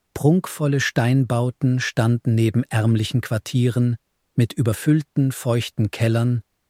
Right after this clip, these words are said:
und verschmutzten Bächen. Sinnbild für Reichtum und soziales Elend zugleich. Urbanisierung und proletarische Existenzbedingungen.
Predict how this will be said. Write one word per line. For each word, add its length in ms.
und 140
verschmutzten 720
Bächen. 440
Sinnbild 720
für 260
Reichtum 720
und 200
soziales 760
Elend 420
zugleich. 680
Urbanisierung 1000
und 320
proletarische 920
Existenzbedingungen. 1300